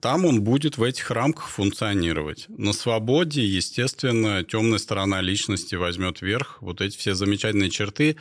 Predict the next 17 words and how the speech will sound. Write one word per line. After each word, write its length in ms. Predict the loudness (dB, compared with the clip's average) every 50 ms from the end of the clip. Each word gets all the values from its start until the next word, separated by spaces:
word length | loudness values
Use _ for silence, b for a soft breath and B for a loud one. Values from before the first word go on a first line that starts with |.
| B B B B B B
обязательно 560 | B -4 0 0 2 2 2 2 4 2 2 2
про-, 240 | 2 2 2 2 2
или 320 | 0 0 2 4 4 4
реализуются 680 | 4 4 4 4 4 4 4 4 4 4 4 2 2 4
в 80 | 4 4
бизнесе, 600 | 4 4 2 2 2 4 4 2 2 2 2 2
он 140 | 4 4 4
пойдёт 460 | 4 2 2 4 4 2 2 2 0
по 160 | 0 0 2
головам, 680 | 2 2 4 4 4 4 4 4 4 4 2 2 0 -2 -2 -2
или 260 | 0 2 4 4 2
там 260 | 2 4 4 4 4
сделает 400 | 4 4 4 4 6 4 4 2
карьеру 460 | 2 2 2 4 4 4 4 4 4 4
военного, 680 | 4 4 4 4 4 4 4 4 4 4 4 4 2 2
да 100 | 0 0
кого 300 | 0 2 2 4 6